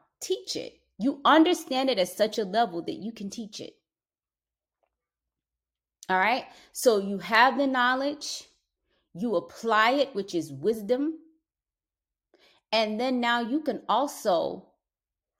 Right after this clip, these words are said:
understand it to the point that you can teach it.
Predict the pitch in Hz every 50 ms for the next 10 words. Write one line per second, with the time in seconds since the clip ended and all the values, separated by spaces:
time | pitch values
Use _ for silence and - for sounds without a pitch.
0 | _ _ - 208 208 180 156 175 - - - - - - 269 285 302 302 247 175
1 | 160 - - - - 254 185 175 160 - - 285 294 254 - 185 185 175 196 277
2 | 294 - 185 175 170 - - 285 285 285 - - 58 -